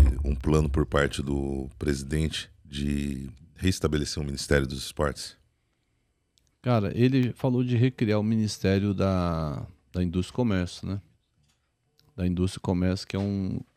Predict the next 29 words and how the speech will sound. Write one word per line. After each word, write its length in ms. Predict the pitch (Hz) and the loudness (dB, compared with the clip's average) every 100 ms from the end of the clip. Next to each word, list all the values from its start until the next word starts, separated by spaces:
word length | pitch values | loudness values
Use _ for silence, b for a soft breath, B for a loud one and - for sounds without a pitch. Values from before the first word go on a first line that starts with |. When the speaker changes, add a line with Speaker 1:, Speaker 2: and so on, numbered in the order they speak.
| _ - | _ -10
Speaker 2:
que 500 | - 90 87 87 71 _ _ _ _ _ - | -4 -2 -2 -2 -6 _ _ _ _ _ -6
pra 140 | 95 | -2
nossa 260 | 98 101 107 | -2 -2 -4
economia 460 | - 101 92 90 | 0 4 4 4
é 20 | 95 | 4
muito 260 | 95 110 | 4 0
importante, 640 | 123 147 127 - 87 80 - | 0 2 2 2 0 0 -4
mas 260 | 87 87 92 | 0 0 2
eu 100 | 107 | 2
não, 440 | 127 135 120 82 - - _ _ _ _ _ _ _ - | 2 2 0 -4 -12 -20 _ _ _ _ _ _ _ -8
não 180 | 90 92 | -4 -4
fiquei 240 | - 90 | 0 0
sabendo 540 | - 101 85 90 95 | 2 0 2 0 0
desse 300 | 92 92 - | 2 0 2
aí, 300 | 107 98 101 | 2 4 4
não. 200 | 110 101 | 4 2
Até 160 | 104 135 | 2 0
porque 160 | - - | 0 2
eu 120 | 233 | 4
acho 120 | 247 | 2
que 60 | - 285 | 0 -2
não, 100 | 262 - 214 - | -2 -4 -16 -4
não 100 | 208 | 0
precisa, 640 | 208 190 - 127 104 95 | 2 2 4 6 6 2
né? 240 | 92 95 92 _ _ | 0 -4 -8 _ _
Tá 140 | 120 | -2
indo 160 | 139 170 | 2 2
bem, 260 | 127 110 113 | 2 2 2
né? 180 | 95 | -2